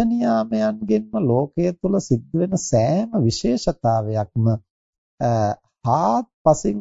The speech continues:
අවබෝධ කළ හැකි මට්ටමට මහ බෝසතාණන් වහන්සේ ඒ වෙනකොට ප්‍රඥාවත් අවදි කරලා තියෙනවා. මෙන්න මේ විදිහට දැන් උපන්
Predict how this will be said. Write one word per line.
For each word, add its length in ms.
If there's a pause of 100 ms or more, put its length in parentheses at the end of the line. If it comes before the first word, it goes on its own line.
අවබෝධ 560
කළ 260
හැකි 300
මට්ටමට 720 (460)
මහ 220
බෝසතාණන් 720
වහන්සේ 520 (120)
ඒ 160
වෙනකොට 460
ප්‍රඥාවත් 840
අවදි 340
කරලා 320
තියෙනවා. 260 (440)
මෙන්න 280
මේ 220
විදිහට 480
දැන් 280 (340)
උපන් 360